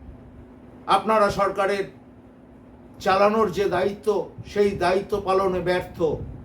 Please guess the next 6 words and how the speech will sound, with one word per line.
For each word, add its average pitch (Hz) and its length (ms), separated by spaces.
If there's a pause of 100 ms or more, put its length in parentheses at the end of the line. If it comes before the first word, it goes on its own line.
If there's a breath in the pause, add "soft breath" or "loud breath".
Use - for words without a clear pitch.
(720)
আপনারা 180 420
সরকারের 175 580
দায়িত্ব 175 580 (340)
ছেড়ে 196 340
দিন, 160 200 (3500)
অন্যথায় 196 680